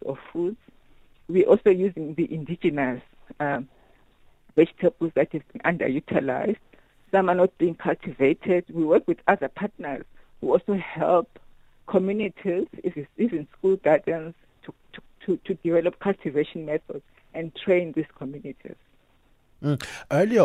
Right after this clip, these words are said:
Speaker 2: on, uh, Sandy spoke about the ton of innovation that's happening, um, in the food security space, and that we need to be able to tap into that.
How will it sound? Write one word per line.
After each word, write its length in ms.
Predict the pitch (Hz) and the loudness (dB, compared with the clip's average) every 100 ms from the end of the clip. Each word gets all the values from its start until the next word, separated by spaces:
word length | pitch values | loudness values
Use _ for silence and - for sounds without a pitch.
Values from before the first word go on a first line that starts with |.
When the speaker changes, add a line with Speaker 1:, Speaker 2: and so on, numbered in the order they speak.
| - | 4
Speaker 2:
on, 340 | 120 117 110 | 0 -2 -6
uh, 380 | - 110 107 101 | -6 -4 -4 -4
Sandy 400 | - 131 139 131 | -2 0 0 -2
spoke 360 | 113 - 120 - | -2 2 0 0
about 420 | 113 107 101 - - - | -2 -2 -2 -8 -18 -12
the 140 | 107 | -12
ton 340 | - - 190 190 | -8 0 2 2
of 120 | - | 0
innovation 480 | 143 135 120 120 117 | -4 -2 -2 -2 -4
that's 180 | 104 - | -8 -2
happening, 500 | 113 - 107 104 95 - - _ _ | -4 -2 -8 -8 -10 -18 -20 _ _
um, 380 | 107 104 104 104 | -4 -2 -2 -6
in 200 | - 113 | -4 -4
the 60 | 107 | -4
food 280 | - 117 113 | -4 -4 -4
security 500 | 101 - 104 98 98 | -6 -4 -4 -4 -6
space, 480 | - 113 101 92 - - - - | -4 -2 -2 -4 -8 -14 -20 -8
and 180 | 107 104 | -4 -4
that 120 | - | -4
we 60 | 113 | -4
need 140 | 110 | -4
to 80 | 107 | -2
be 100 | 107 | 0
able 220 | 107 107 | 0 -2
to 120 | - | -6
tap 360 | 107 - 117 - | -8 -4 -4 -2
into 260 | 104 - 98 | -6 -4 -8
that. 220 | 92 87 | -8 -10